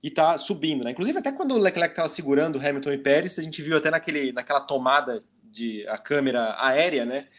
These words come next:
Que teve um momento que tavam ali o, o Leclerc resistindo como podia, segurando até o ritmo do, do Hamilton e do Pérez, e a gente via no final da, da tomada ali o Alonso chegando também, querendo entrar nessa briga, né? Com uma Alpine que hoje não tem condição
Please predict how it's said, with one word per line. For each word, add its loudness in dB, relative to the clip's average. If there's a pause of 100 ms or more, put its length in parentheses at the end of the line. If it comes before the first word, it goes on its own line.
(260)
Que -20
teve 0
um -2
momento 0
que -18
tavam 2
ali 0
o, 0
o -4
Leclerc -2 (300)
resistindo -2
como -4
podia, 0
segurando 0
até 0
o -2
ritmo -6
do, -4
do -4
Hamilton -2
e -2
do -2
Pérez, 2 (420)
e 2
a 2
gente -2
via 0
no -4
final 4
da, 0 (560)
da 6
tomada 6
ali 0
o 2
Alonso 2
chegando -6
também, -8
querendo -8 (100)
entrar -4
nessa -4
briga, -6
né? -10
Com -14
uma 0
Alpine -2
que -10
hoje 2
não -4
tem -2
condição -4